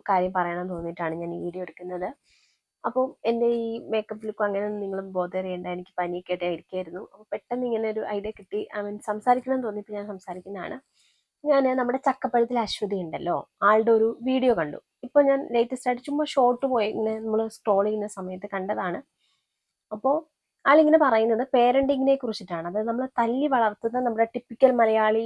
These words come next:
ഏ, മലയാളി എന്ന് പറയാനില്ല, എനിക്ക് തോന്നുന്നു എല്ലാ ഒരുമാതിരിപ്പെട്ട പേരന്റ്സ് എല്ലാം നമ്മുടെ ഇന്ത്യയിലുള്ള ഒരു സിസ്റ്റം പോലെയാണ് എനിക്ക് ഫീൽ ചെയ്തിരിക്കുന്നത്. ഇങ്ങനെ തല്ലി വളർത്തുക എന്നുള്ളതാണ്. അപ്പൊ അങ്ങനെ, ഏഹ്, തല്ലി വളർത്തുക എന്ന് പറയുന്നൊരു സിസ്റ്റം ആണല്ലോ, എന്തെങ്കിലും തെറ്റ് ചെയ്താൽ ഉടനെ തല്ലി, ഏഹ്, പണിഷ് ചെയ്യുക, അങ്ങനെ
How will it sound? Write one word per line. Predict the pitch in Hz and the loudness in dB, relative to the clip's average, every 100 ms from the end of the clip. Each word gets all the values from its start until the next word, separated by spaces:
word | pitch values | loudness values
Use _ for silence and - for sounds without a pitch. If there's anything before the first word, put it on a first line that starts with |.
| 240 | -4
ഏ, | 208 | -10
മലയാളി | 180 175 175 170 | -10 -10 -12 -12
എന്ന് | 180 220 | -10 -10
പറയാനില്ല, | 254 262 277 294 277 | -12 -10 -8 -8 -8
എനിക്ക് | 285 254 269 | -10 -10 -6
തോന്നുന്നു | 269 | -4
എല്ലാ | 240 247 254 - | -4 -4 -4 -8
ഒരുമാതിരിപ്പെട്ട | - 240 247 247 247 254 254 | -12 -6 -2 -2 -4 -6 -6
പേരന്റ്സ് | 247 233 240 247 | -4 -4 -4 -6
എല്ലാം | 233 226 269 _ _ _ - | -4 -4 -8 _ _ _ 0
നമ്മുടെ | 254 277 | 6 8
ഇന്ത്യയിലുള്ള | 254 262 302 302 262 | 8 6 8 8 8
ഒരു | 254 | 4
സിസ്റ്റം | 262 240 - 247 | 0 -4 -2 2
പോലെയാണ് | 233 220 202 | 4 4 2
എനിക്ക് | 196 202 | -4 -4
ഫീൽ | 202 | -4
ചെയ്തിരിക്കുന്നത്. | 180 180 180 175 185 | -4 -6 -10 -6 -6
ഇങ്ങനെ | 208 233 226 | -6 -4 0
തല്ലി | 220 240 | 0 2
വളർത്തുക | 269 233 220 - 226 233 | 4 2 2 0 2 2
എന്നുള്ളതാണ്. | 226 196 180 175 - _ _ _ _ _ _ - | 0 -4 -4 -6 -8 _ _ _ _ _ _ 0
അപ്പൊ | 254 | 4
അങ്ങനെ, | 254 254 277 330 - - | 6 6 6 6 4 0
ഏഹ്, | 247 247 247 254 | 4 6 4 8
തല്ലി | 269 285 311 | 8 8 10
വളർത്തുക | 302 262 269 277 277 - 294 | 10 10 8 2 -4 -2 4
എന്ന് | 294 294 | 6 6
പറയുന്നൊരു | 285 302 294 | 6 4 4
സിസ്റ്റം | 285 - 311 | 0 6 8
ആണല്ലോ, | 247 208 185 | 10 8 4
എന്തെങ്കിലും | 180 208 220 220 | 2 2 2 2
തെറ്റ് | 214 240 | 0 2
ചെയ്താൽ | 233 240 | 4 4
ഉടനെ | 208 214 | 2 -2
തല്ലി, | 233 208 196 208 - | -2 -2 0 -4 -2
ഏഹ്, | 202 190 190 | 0 0 0
പണിഷ് | 185 214 233 - | 0 2 0 -2
ചെയ്യുക, | 240 220 220 | -2 0 0
അങ്ങനെ | 202 208 | 0 -2